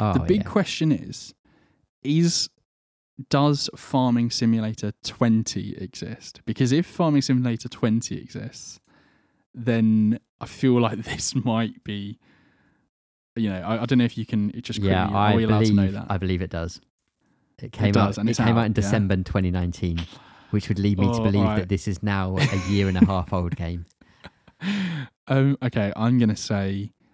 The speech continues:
Speaker 2: there will be seventy-one people
Speaker 1: Oh,
Speaker 2: watching
Speaker 1: damn, damn.
Speaker 2: Farming Simulator nineteen.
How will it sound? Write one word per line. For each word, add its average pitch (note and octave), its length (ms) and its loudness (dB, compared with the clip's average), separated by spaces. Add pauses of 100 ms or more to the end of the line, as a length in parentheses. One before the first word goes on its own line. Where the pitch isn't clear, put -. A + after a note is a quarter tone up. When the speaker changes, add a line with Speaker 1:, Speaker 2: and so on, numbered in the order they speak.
(400)
Speaker 2:
there G2+ 320 -2 (140)
will G2+ 120 -4
be F2+ 440 -8 (2250)
seventy-one A2 1040 2
people F#2+ 520 -6 (220)
Speaker 1:
Oh, G2+ 60 -2
Speaker 2:
watching - 240 -6
Speaker 1:
damn, F2+ 420 -4 (160)
damn. G#2 240 0
Speaker 2:
Farming A2+ 320 4
Simulator G#2 540 0
nineteen. G#2 500 0